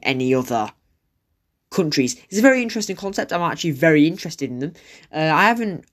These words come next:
actually heard of Vevkani. I don't know if it's, if they're still declaring themselves an, as an independent republic and they just have their own passports and currency.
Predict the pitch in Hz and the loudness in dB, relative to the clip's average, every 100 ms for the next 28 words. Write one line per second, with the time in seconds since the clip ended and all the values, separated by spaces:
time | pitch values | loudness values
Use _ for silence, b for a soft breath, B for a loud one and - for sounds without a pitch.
0 | - 170 185 165 - 208 170 131 - 135 | -12 -8 -6 -4 0 2 2 0 -2 -2
1 | 131 135 - 139 156 156 165 139 160 139 | -4 -6 -6 -2 0 2 2 2 0 2
2 | 147 - - B B B - 147 151 147 | 0 -2 -8 B B B -6 -2 -2 0
3 | 196 180 160 - - 185 185 151 131 123 | 2 2 0 -4 0 0 0 -2 -2 -2
4 | 139 123 120 127 - 139 131 - 131 127 | 0 0 -2 -6 -4 -2 -2 -2 -4 -4
5 | 127 127 135 127 113 127 127 127 135 131 | -4 -4 -4 -4 -2 -2 -2 -4 -4 -4
6 | 131 139 - - 151 135 139 127 120 120 | -2 -4 -8 -2 0 0 0 0 -2 -8
7 | 123 - 117 123 131 131 117 170 | -12 -8 -8 -8 -8 -8 -6 -10